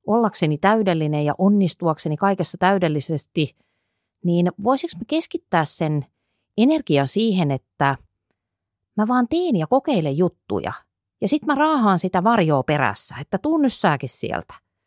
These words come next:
Ei sun kanssa kukaan muukaan jaksa olla kuin minä.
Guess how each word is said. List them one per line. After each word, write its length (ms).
Ei 100
sun 140
kanssa 200
kukaan 280
muukaan 420
jaksa 300
olla 200
kuin 220
minä. 280